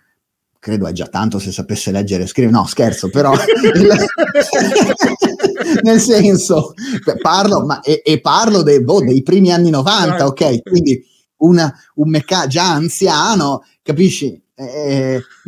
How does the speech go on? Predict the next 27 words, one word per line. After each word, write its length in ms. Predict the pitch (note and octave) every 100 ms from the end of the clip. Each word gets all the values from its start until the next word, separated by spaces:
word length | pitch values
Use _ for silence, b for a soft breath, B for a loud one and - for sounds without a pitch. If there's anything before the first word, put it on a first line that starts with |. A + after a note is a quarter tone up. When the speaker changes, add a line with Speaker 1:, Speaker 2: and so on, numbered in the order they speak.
| -
Speaker 1:
che 120 | - A#3
per 160 | A3+
carità, 540 | A3+ A#3+ A#3+ B3 F#3 A#2
io 160 | D#3+ F3+
non 180 | D3 C#3+
critico 520 | D3+ G#3+ G3 E3+ D3+
assolutamente, 680 | - - C#3+ C3+ F3 G3+ B2
non 140 | C3+
è 40 |
una 160 | F#3 E3
cosa 240 | D3+ D3+
classista 720 | C3+ B2+ A#2+ - B2+ D3 - B2+
o, 220 | D3 C#3+
ah, 320 | A#2+ C3 A#2
sì, 280 | G#2 - B2
l'accademico, 840 | A#2 - B2 A#2 A#2+ C3 C3 B2
eccetera. 480 | A#2+ - A2 G2 -
Anzi, 540 | - G#3 B3+ A#3 - - _ _ -
è 80 | A#2+
l'esatto 380 | B2+ F3 G3
contrario, 800 | E3 B2+ C3 C#4 A2 - - -
è 100 | A2
il 120 | A#2
fatto 440 | A2+ F3 G3 B2 - _ _ _ _ _ -
che 120 | D3+
io 300 | C3 D#3 F3
riconosco 840 | C#3+ A2+ D3 G#3+ G3 - A2+ F#2+